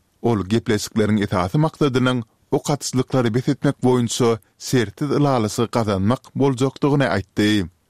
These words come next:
Bu başlangyç nokodymyz bolmaly diýip Zelenski nyktady. Seýle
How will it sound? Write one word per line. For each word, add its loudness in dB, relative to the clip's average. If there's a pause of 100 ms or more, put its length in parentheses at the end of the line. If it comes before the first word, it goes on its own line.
Bu 2
başlangyç -2
nokodymyz 0
bolmaly 0
diýip 2
Zelenski 0
nyktady. 0 (320)
Seýle 0